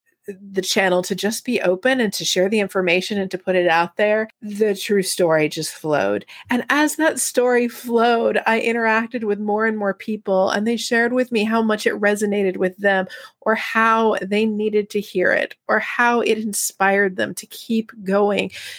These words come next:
through the season of dealing with an illness or with cancer or with a treatment, or how during times when business doesn't feel like much of anything, not the business we knew or know,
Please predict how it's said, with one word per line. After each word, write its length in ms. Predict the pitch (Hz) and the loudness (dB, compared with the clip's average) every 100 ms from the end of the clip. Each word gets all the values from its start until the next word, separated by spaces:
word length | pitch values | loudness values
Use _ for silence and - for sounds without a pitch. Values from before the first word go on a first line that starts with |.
| - | -16
through 160 | - 214 | 0 2
the 140 | 196 | 2
season 480 | 190 - 214 208 202 | 0 0 0 2 2
of 180 | 185 185 | 2 0
dealing 460 | 202 208 196 185 180 | 0 2 2 2 2
with 180 | 175 | 0
an 120 | 185 175 - | 0 -2 0
illness 500 | 196 185 180 175 - | 2 4 2 0 2
or 160 | 185 | 2
with 180 | 185 - | 0 -4
cancer 520 | - 190 180 - 190 | -2 0 0 0 -2
or 180 | 196 185 | 2 4
with 160 | 175 175 | 2 0
a 60 | |
treatment, 720 | 185 - 196 - - 208 - - - - - | -4 -2 -4 -2 -4 -4 -8 -14 -20 -20 -16
or 160 | - 190 | 0 0
how 760 | 196 - 233 233 233 226 226 233 | 0 0 2 2 2 2 0 -2
during 380 | - 208 214 208 | 0 2 2 -2
times 500 | 202 190 190 202 190 | -2 2 2 0 -4
when 380 | 196 185 180 185 | -2 0 2 0
business 720 | 185 185 196 202 202 - - | 0 0 0 0 0 -4 -8
doesn't 440 | - 190 185 185 156 | 0 2 2 -2 -4
feel 340 | - 196 185 | -2 2 4
like 200 | 175 180 | 4 0
much 500 | 190 190 196 202 - | -2 0 0 0 -2
of 100 | 180 | -2
anything, 480 | 196 196 185 185 170 | 0 -2 -2 -4 -4
not 180 | 180 190 | -4 -4
the 80 | 208 | -2
business 440 | 190 180 185 - | 0 -2 -6 -6
we 160 | 190 180 | -4 -4
knew 500 | 185 214 208 175 175 | -2 0 2 2 2
or 140 | 175 | 0
know, 680 | 175 180 196 202 175 180 | -2 0 2 4 4 2